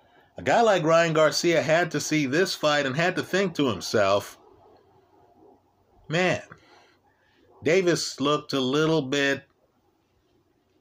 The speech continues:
vulnerable early." Garcia might think, "You know what? I could take the early rounds against him." Also, Davis is loading so much up on the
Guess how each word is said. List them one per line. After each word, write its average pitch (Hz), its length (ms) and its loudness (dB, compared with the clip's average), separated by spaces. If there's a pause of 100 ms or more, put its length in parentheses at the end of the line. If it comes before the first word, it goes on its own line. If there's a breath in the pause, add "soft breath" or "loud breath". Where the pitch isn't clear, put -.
(120)
vulnerable 127 760 2
early." 92 520 -2 (1120)
Garcia 180 460 0
might 165 300 0
think, 170 260 -2
"You 170 60 0
know 165 160 2
what? 170 340 0 (680)
I - 160 -2
could 185 360 -4
take 226 420 -4 (160)
the 123 240 -2
early 95 340 0
rounds - 760 -6 (120)
against 98 500 -4
him." 98 220 -4 (1600 loud breath)
Also, 214 300 4
Davis 202 440 0
is 139 220 -6
loading 190 380 2
so 180 280 -2
much 175 340 0
up - 420 2
on 139 260 4
the 135 340 0